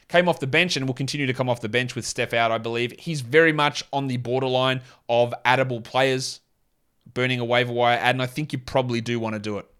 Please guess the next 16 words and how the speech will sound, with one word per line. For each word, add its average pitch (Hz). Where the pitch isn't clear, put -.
Although 135
I 127
don't 131
think 123
his 110
upside 110
is 101
particularly 98
high. 98
I -
think 117
his 113
upside 110
is 104
probably 107
hundredth, 127